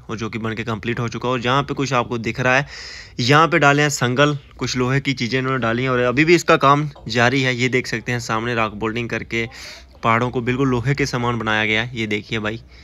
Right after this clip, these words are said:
ये है दुनिया का सबसे ऊंचा रेलवे ब्रिज, जो कि बन के कंप्लीट हो चुका है, जिस पे दो-दो पटरी सब्स्टिट्यूट डाली हैं। पटरी एक है, मतलब ट्रैक एक है, पटरियाँ दो-दो डाली गई हैं। और ये देख सकते हैं भाई, राही कंपनी द्वारा डाली गई हैं। और ये जो संगल मैं आपको बता-, बात कर रहा था,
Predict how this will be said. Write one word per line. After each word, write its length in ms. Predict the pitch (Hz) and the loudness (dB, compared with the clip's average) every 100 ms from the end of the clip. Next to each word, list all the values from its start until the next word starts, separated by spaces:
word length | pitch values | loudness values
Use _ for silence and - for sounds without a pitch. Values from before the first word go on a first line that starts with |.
| - - - - - | -20 -20 -20 -20 -10
ये 180 | 113 143 | 0 4
है 140 | 143 135 | 4 4
दुनिया 220 | 131 127 | 0 0
का 100 | 123 | -2
सबसे 280 | 117 - 120 | -4 -4 -4
ऊंचा 220 | 113 113 | -2 -2
रेलवे 260 | 110 110 | -2 -2
ब्रिज, 400 | 104 120 120 - - - 127 | -4 -4 -4 -6 -12 -12 -2
जो 120 | 143 | 0
कि 80 | 147 | 2
बन 160 | 139 | 4
के 100 | 143 | 2
कंप्लीट 320 | 139 123 131 131 | 2 0 0 0
हो 100 | 127 | 0
चुका 200 | 127 127 | 0 0
है, 60 | |
जिस 140 | 120 120 | -2 -2
पे 120 | 123 | -2
दो-दो 320 | 117 120 120 | -2 -2 -2
पटरी 360 | 120 110 120 113 | -4 -4 -4 -4
सब्स्टिट्यूट 520 | - - 113 131 123 | -6 -8 -6 -4 -2
डाली 220 | 117 120 | -2 -2
हैं। 140 | 123 | -2
पटरी 300 | 123 123 139 | -2 -2 2
एक 220 | 143 147 147 | 2 2 2
है, 220 | 147 156 - - - - - | 2 0 -8 -20 -20 -12 -2
मतलब 240 | 127 123 | 0 0
ट्रैक 300 | 131 147 151 | 4 4 4
एक 180 | 151 143 | 2 2
है, 100 | 151 | 0
पटरियाँ 400 | 147 127 123 139 | 0 -2 0 0
दो-दो 220 | 123 123 | 0 -2
डाली 260 | 123 117 120 | 0 0 0
गई 140 | 120 | 0
हैं। 220 | 117 131 139 - - - - - | -2 -4 -6 -16 -20 -20 -14 -4
और 140 | 123 | -4
ये 160 | 117 131 | 0 0
देख 180 | 117 - | 0 -4
सकते 240 | 104 110 | -8 -6
हैं 80 | 107 | -4
भाई, 180 | 110 107 | -4 -6
राही 280 | - 117 135 | -2 0 0
कंपनी 300 | 135 120 127 | -2 -2 -2
द्वारा 180 | 120 117 | -2 0
डाली 240 | 110 113 | 0 0
गई 60 | 123 | 0
हैं। 60 | 139 | 0
और 120 | 131 | 2
ये 160 | 135 | 0
जो 120 | 147 151 | 0 0
संगल 320 | 131 123 131 | 0 0 0
मैं 100 | 127 | 0
आपको 200 | 113 117 | -2 -2
बता-, 160 | 113 | -2
बात 200 | 110 113 | 0 -2
कर 180 | - 117 | -2 -4
रहा 100 | 113 | -4
था, 260 | 113 110 | -6 -8